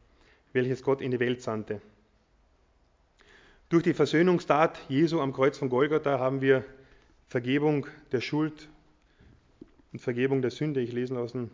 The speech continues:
ersten Brief des Johannes zwei, drei Verse vor, Kapitel zwei. "Meine Kinder, ich schreibe euch das, damit ihr nicht sündigt. Aber wenn es doch geschieht, dann gibt es jemanden, der vor dem Vater für euch eintritt. Jesus Christus,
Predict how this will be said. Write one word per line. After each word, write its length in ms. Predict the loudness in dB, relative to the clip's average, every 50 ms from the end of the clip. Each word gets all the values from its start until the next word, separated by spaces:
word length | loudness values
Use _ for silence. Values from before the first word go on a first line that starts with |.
| -16 _ _ _ _ _ _ _ _ _ -6
ersten 300 | -2 -2 -2 -2 -4 -4
Brief 200 | -2 -2 -2 0
des 160 | 0 -2 -2 -2
Johannes 560 | -2 -2 0 2 2 0 0 -2 -8 -20 -20 -20 _
zwei, 200 | _ -6 -6 -4
drei 160 | -2 -2 -2
Verse 300 | -2 -2 -2 -2 -4 -4
vor, 340 | -6 -4 -4 -4 -4 -4 -6 -10 -16 -16
Kapitel 320 | -14 -10 -10 -10 -10 -10 -12
zwei. 380 | -10 -6 -4 -4 -2 -2 -4 -6 -10 -18 -20 -20 -20 -20 -20 -20 -20 _ _ _ _ _ _ _ _
"Meine 240 | 0 2 4 4 4
Kinder, 480 | 4 4 4 6 6 6 6 6 4 0 -6 -18 -20 -20 -20 _ -12
ich 160 | -8 -6 -4
schreibe 360 | 0 4 4 6 6 6 4
euch 220 | 2 0 -2 -2 0
das, 380 | 0 0 0 0 -4 -6 -6
damit 280 | -2 -2 0 0 -2 -2
ihr 80 | -2 -2
nicht 200 | -2 -2 -4 -4
sündigt. 480 | -2 0 0 0 -2 -6 -8 -10 -16 -20 -20 _ _ _ _ _ _ _ _ _ _ _ _ -10
Aber 480 | -4 0 2 2 4 2 2 -2 -2 -4
wenn 100 | -2 0
es 120 | 0 0 2
doch 180 | 0 0 0
geschieht, 480 | 0 -2 -2 -2 -2 -2 -2 -4 -6 -10 -16 -20 -20 _ -8
dann 240 | -4 -2 -2 -2 -2
gibt 200 | -4 -6 -6 -8
es 120 | -8 -4
jemanden, 560 | -4 -2 -2 0 -2 -4 -4 -6 -6 -8 -8 -12 -16 -20 -20 _ _ _ _ _ _ _
der 140 | -2 -2 0
vor 160 | 0 0 0
dem 140 | 0 0 0
Vater 400 | -2 -2 -2 -2 0 0 -2 -2
für 160 | -2 -2 -2
euch 200 | -2 -4 -4 -6
eintritt. 440 | -6 -6 -6 -6 -6 -6 -8 -8 -8 -10 -18 _ _ _ _ _ _ _ _ -20 -20 -20 _ _
Jesus 380 | -2 2 2 2 2 0 -2 -2
Christus, 580 | -2 -2 -2 -2 -2 -6 -6 -6 -6 -10 -20